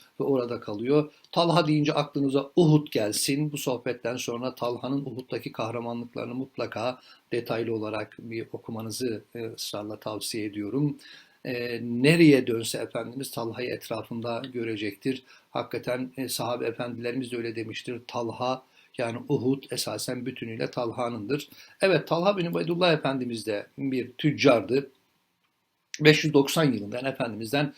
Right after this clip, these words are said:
yaklaşık olarak yirmi yaş kadar küçüktür. Ee, ve, e, ticaretle alakalı da hakikaten, e, başarılı biridir.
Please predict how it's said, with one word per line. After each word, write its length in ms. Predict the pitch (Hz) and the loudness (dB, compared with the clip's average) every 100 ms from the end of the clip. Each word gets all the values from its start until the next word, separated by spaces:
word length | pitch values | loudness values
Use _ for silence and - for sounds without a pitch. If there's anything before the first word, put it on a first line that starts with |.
| - _ | -16 _
yaklaşık 380 | - - 113 - | -6 -4 -8 -6
olarak 400 | 107 120 147 - _ _ 120 | -4 0 0 -2 _ _ -2
yirmi 500 | 123 139 139 139 135 | 4 6 8 6 4
yaş 260 | 120 104 - | -2 -4 -4
kadar 400 | 120 110 107 - | -4 -4 -8 -8
küçüktür. 640 | 151 135 117 139 143 - 131 | -4 -4 -2 -4 -4 -6 -4
Ee, 60 | 127 127 127 120 | -2 0 -2 2
ve, 300 | 165 156 156 _ _ _ _ - | 4 6 4 _ _ _ _ -4
e, 560 | 139 139 139 139 135 131 | -2 0 0 0 -2 -6
ticaretle 640 | - 135 147 156 190 220 135 | -8 0 2 4 4 2 0
alakalı 540 | 127 127 123 127 135 | 0 0 -2 -2 0
da 100 | 165 | 4
hakikaten, 500 | 160 160 123 131 151 - _ _ - | 4 2 -2 -2 -4 -6 _ _ -4
e, 320 | 139 135 123 | -2 -2 0
başarılı 680 | 147 - 151 135 143 143 143 - | 2 6 6 8 10 8 4 -4
biridir. 380 | 113 110 151 | -4 0 0